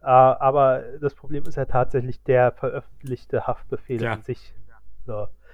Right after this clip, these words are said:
Speaker 1: Ähm, dann hatte ich mir noch aufgeschrieben, dass das, äh, die, diese, diese, dieses Tempo, diese Geschwindigkeit der Mobilisierung, ähm, die da in,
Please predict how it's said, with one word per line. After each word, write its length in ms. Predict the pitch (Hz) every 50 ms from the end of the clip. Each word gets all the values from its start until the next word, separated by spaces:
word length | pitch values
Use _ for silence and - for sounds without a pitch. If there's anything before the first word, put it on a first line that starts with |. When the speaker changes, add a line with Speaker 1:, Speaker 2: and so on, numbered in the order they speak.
| - - - - - - - - -
Speaker 1:
Ähm, 480 | 143 135 135 135 131 131 131 127 123 - - - - - - - - - - - - _ - - 175 - -
dann 240 | 139 135 151 156 135
hatte 140 | 151 -
ich 140 | 160 - -
mir 100 | 151 147
noch 140 | 147 139 -
aufgeschrieben, 640 | - 135 143 - - - - - - 147 139 139 143
dass 180 | 135 127 - -
das, 320 | - 135 123 - - - -
äh, 380 | 165 135 123 127 127 131 127 127 127 123 123 123 - - - -
die, 100 | 131 127
diese, 440 | - 131 131 120 123 123 120 110 - - -
diese, 200 | 127 120 117 117 - -
dieses 260 | 127 120 123 - -
Tempo, 360 | - - 151 165 190 - 160 139
diese 260 | 127 135 123 123 120
Geschwindigkeit 720 | 123 117 - - 156 165 180 185 - - - 160 143 143
der 80 | 156 139
Mobilisierung, 840 | 131 135 135 135 131 123 123 123 123 143 196 214 165 135 147 170 - - - - - - - - - - -
ähm, 640 | - 123 123 120 123 127 123 123 120 120 117 120 - 101 - - - 107 107 127 151 139 - -
die 140 | 135 127
da 200 | 123 135 123 123
in, 580 | 113 104 135 127 123 120 120 120 117 117 117 113